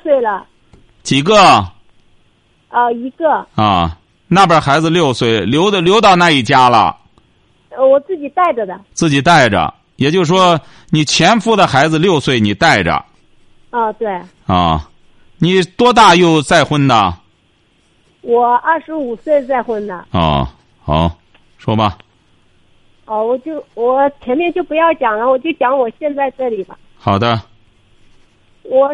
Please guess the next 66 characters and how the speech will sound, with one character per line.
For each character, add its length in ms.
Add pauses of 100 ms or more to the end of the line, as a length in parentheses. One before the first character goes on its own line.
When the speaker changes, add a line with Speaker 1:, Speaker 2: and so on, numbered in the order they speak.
Speaker 1:
现 140
在 100 (120)
过 180
得 140
我 160
很 280
迷 240
茫， 300
我 140
不 180
知 140
道 160
我， 100 (640)
呃， 180 (100)
要 140
不 80
要， 120
还 160
要 100
不 100
要 120
走 240
下 240
去。 360 (300)
Speaker 2:
你 180
和 160
他 280
已 160
经 180
这 80
不 100
结 220
婚 180
也 120
三 240
四 120
年 240
了？ 400 (760)
Speaker 1:
对 180
啊， 240
我， 300 (140)
我 120
们 200
有 160
一 100
个 140
宝 240
宝， 500
呃， 840 (200)
一 240
岁 220
多 200
了 100
吧。 360
Speaker 2:
啊， 180
又 160
生 240
了 80
个 100
一 160
岁 200
多 160
的 80
宝 180
宝 240
哈。 320